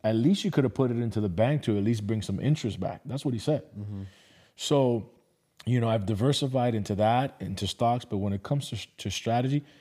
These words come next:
Speaker 1: you do gotta do your homework and research and know strategy and risk management. That's a whole bu-, another ball game.
Speaker 2: Yeah, 'cause, um, you know, yeah, we, we went into that topic, and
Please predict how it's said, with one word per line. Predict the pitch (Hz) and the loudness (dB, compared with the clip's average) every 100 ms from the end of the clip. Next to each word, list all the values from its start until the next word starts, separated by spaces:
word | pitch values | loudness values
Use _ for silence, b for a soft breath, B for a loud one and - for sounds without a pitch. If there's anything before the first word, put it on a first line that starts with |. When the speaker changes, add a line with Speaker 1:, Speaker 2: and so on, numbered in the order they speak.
| B | B
Speaker 1:
you | - 110 151 | 0 4 6
do | 135 151 | 6 6
gotta | 135 117 110 | 6 2 2
do | 110 | 0
your | 113 110 | 2 2
homework | 101 107 104 101 | 2 0 0 -2
and | 101 101 | -2 0
research | 107 - 104 101 | 0 0 -4 -2
and | 101 101 | 0 0
know | 104 110 110 101 B B | 2 2 2 0 B B
strategy | - - - 127 123 113 101 87 95 98 b b - | -8 -6 0 4 4 2 0 -2 -4 -6 b b -6
and | 98 98 | -2 0
risk | 110 - | 0 0
management. | 92 82 - 87 - - | -4 -6 -8 -10 -10 -8
That's | 101 98 | -6 -2
a | |
whole | 101 107 | 0 0
bu-, | 101 | -2
another | 101 101 98 | -2 -2 0
ball | 92 92 | 2 2
game. | 82 85 82 - _ _ | 0 -6 -8 -16 _ _
Speaker 2:
Yeah, | 104 101 90 | -8 -6 -6
'cause, | - 95 87 - - - _ 98 | -4 -6 -6 -10 -16 -20 _ -8
um, | 95 87 87 87 92 _ _ _ _ _ _ _ _ _ _ - | -6 -6 -8 -12 -18 _ _ _ _ _ _ _ _ _ _ -8
you | |
know, | 95 90 85 - | -4 -4 -6 -10
yeah, | 92 95 | -6 -4
we, | 95 95 | -2 -4
we | - | -6
went | 92 101 98 | -4 -2 -4
into | 95 95 | -4 -4
that | 92 | -4
topic, | - 92 92 - 90 85 | -4 -4 -4 -6 -6 -6
and | 90 87 | -10 -12